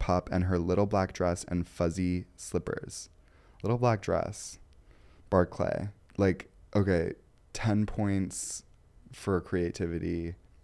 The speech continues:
but then we're gonna dock those ten points for being, like, weird. But they did say, I was reading this other article, I was, like, I was doing literally Build-A-Bear research, and somebody wrote an article talking about how they used to work at Build-A-Bear,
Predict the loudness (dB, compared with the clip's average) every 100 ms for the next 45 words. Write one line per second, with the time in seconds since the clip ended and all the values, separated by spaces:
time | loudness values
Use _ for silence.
0 | -4 0 4 4 4 2 0 2 2 0
1 | 0 -2 0 -4 -2 -2 -4 -6 -4 -2
2 | 0 -2 -2 -6 -6 -2 -2 -2 -4 -6
3 | -14 -14 -10 -8 2 4 6 4 2 -4
4 | -10 0 2 4 0 0 -2 2 4 4
5 | 2 -2 -10 -14 0 2 2 2 2 2
6 | 0 0 2 2 2 0 0 0 2 2
7 | 2 0 -2 2 4 4 2 4 6 4
8 | 0 0 2 4 4 4 2 0 0 0
9 | -2 -2 -4 -4 -6 -6 -12 -14 -20 -8
10 | 2 4 6 4 2 -4 -4 2 4 4
11 | 6 4 4 2 2 2 2 2 -2 -10
12 | -14 -6 0 2 4 2 2 2 2 2
13 | 0 -2 0 0 -2 0 0 0 0 0
14 | 0 -4